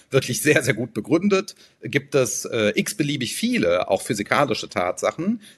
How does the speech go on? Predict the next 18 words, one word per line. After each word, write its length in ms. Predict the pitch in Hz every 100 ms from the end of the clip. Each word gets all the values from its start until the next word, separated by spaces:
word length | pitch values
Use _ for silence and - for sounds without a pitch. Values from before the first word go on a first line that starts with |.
| -
die 80 | 139
für 100 | 151
uns 260 | 151 156
nicht 180 | 147 135
überprüfbar 600 | 127 113 - 226 - 90
sind, 380 | 95 107 196 - - _
äh, 180 | 135 127 113
weil 260 | 123 120
die, 280 | 120 117 117
äh, 240 | 120 117
außerhalb 640 | 110 - 170 185 143 143 135
unseres 360 | 131 120 110
Lichtkegels 640 | 117 151 139 - 92 82 -
sind. 240 | 82 -
Kurzum, 480 | - 113 - 156 160 - - _
weil 140 | 117
die 80 | 113
Lichtgeschwindigkeit, 1200 | 139 202 160 - 147 135 123 135 117 117 113